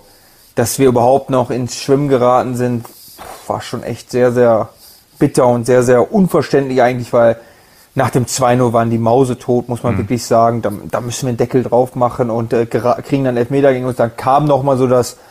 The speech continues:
Speaker 1: das letzte Zucken, so wie man so sagt. Ne, auch,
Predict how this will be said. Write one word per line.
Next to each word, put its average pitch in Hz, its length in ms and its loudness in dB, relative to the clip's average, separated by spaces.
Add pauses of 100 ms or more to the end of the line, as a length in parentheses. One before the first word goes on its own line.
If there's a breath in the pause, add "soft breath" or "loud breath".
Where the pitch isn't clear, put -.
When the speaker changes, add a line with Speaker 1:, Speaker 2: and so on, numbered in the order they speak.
(300 loud breath)
Speaker 1:
das 131 180 0
letzte 131 420 2
Zucken, 170 380 0
so 147 220 2
wie 139 80 4
man 139 180 0
so 139 100 4
sagt. 131 380 0
Ne, 127 120 0
auch, 117 200 0